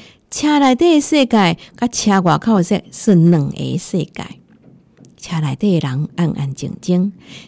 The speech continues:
车外口的人吵吵闹闹。这个时阵，你是会用一种平常心来看车外的世界呢？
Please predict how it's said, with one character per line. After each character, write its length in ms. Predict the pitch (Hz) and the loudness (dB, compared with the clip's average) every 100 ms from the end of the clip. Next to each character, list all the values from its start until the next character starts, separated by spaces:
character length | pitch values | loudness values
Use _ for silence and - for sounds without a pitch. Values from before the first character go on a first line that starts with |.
| - | -14
车 240 | - 262 | -2 2
外 160 | 262 240 | 4 2
口 180 | - 330 | 0 -2
的 140 | 302 | 0
人 260 | 233 208 262 - - | 0 0 -2 -8 -18
吵 280 | - 170 151 | -10 -8 -6
吵 240 | - 147 | -6 -6
闹 240 | 143 131 - | -6 -8 -10
闹。 240 | 170 - - - - _ _ _ _ _ | -12 -12 -20 -20 -20 _ _ _ _ _
这 120 | - | 2
个 160 | 359 320 | 4 6
时 180 | 285 262 | 6 6
阵， 300 | 269 262 262 - - | 6 6 4 -2 2
你 140 | 302 | 4
是 140 | 349 220 | 4 4
会 280 | 190 180 - | 4 4 4
用 160 | 190 185 | 2 2
一 160 | 175 | 0
种 220 | 180 247 254 _ _ | 2 2 2 _ _
平 340 | 220 202 208 | 6 8 8
常 400 | 214 214 185 190 | 4 2 4 4
心 520 | 196 - - 262 262 - - _ _ | 2 -4 2 4 4 0 -20 _ _
来 120 | 208 | -2
看 640 | 202 - 240 254 226 185 - _ _ | -2 -6 0 2 2 0 -6 _ _
车 240 | - 214 180 | -2 0 2
外 220 | 185 175 | 2 2
的 60 | |
世 220 | 180 240 196 | 2 0 0
界 240 | 170 151 | 0 -2
呢？ 320 | 147 196 233 | 0 0 -2